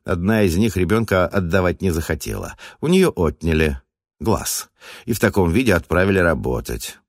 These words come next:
Шелковая повязка придавала образу пикантности. Впрочем, она могла выбрать и смерть. Ей любезно предложили быструю и безболезненную.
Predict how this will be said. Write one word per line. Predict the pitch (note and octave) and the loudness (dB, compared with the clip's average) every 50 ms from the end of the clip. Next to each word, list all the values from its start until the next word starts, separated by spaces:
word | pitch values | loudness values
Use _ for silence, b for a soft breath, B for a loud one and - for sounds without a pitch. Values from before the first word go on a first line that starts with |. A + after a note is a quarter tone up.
| _ _ _ _ _ | _ _ _ _ _
Шелковая | - - A2 A2 F#2+ - F2 D#2+ E2 D#2+ | -4 0 0 0 2 2 0 2 2 2
повязка | D#2 - E2+ E2+ B2 C3+ - - - A#2 | 0 0 0 2 0 0 0 -2 -2 0
придавала | - G#2+ G2 D#2+ F2 D#2+ D#2+ G2 A#2 A#2 A2+ G2 - | 0 0 2 2 2 2 2 2 2 2 2 0 0
образу | - F#2 F#2 D#2+ E2+ F2 E2 D2+ F2 F2 D#2 - _ _ | -2 -2 0 2 2 0 2 2 0 0 -2 -4 _ _
пикантности. | - F2+ D#2 - - C#2+ B1 A#1 - - - A#1 A1+ G#1+ - - - - - A1+ - - - _ B B B B B B B B B | -12 -12 -6 -4 -2 -2 -2 -4 -8 -10 -10 -10 -8 -6 -6 -8 -8 -8 -8 -8 -8 -10 -12 _ B B B B B B B B B
Впрочем, | _ - - E3 D3 - A2+ G#2+ | _ -4 -4 -2 -2 0 2 2
она | G#2 G#2 A2 G#2 | 4 4 4 4
могла | G2+ G2 F2+ E2+ G2 G2+ F2+ | 4 4 2 2 2 2 2
выбрать | F2 G2 F2 E2+ F2+ E2+ - - | 2 2 2 0 0 -2 -2 -4
и | - G#2 | -4 -4
смерть. | - - - C3+ C3+ - - - - - B B B B B B | -2 -2 -2 -2 -2 -2 -2 -4 -8 -12 B B B B B B
Ей | - D#3 D3 A2 | -2 0 2 2
любезно | F2+ F2 D#2+ D#2+ G#2+ G#2 D#2+ F2 D#2 | 4 2 2 2 2 2 2 0 0
предложили | C#2 D#2 C#2+ D2 D#2 D2+ D2 A2+ B2 F#2+ | 0 0 0 0 0 2 2 2 2 2
быструю | D2+ A#1+ G2 B2 A#2+ - - G2+ F#2+ F2+ | 0 0 0 -2 -2 -2 0 0 0 2
и | - A#2 | 0 0
безболезненную. | G2 F2+ C#2+ A1+ G1+ G#1 G#1+ A1+ B1 A#1+ - A#1+ B1+ B1+ B1+ B1 A#1+ B1 A#1+ A#1 | 0 0 -2 -2 -4 -4 -4 -4 -4 -4 -4 -4 -4 -4 -4 -4 -4 -4 -6 -6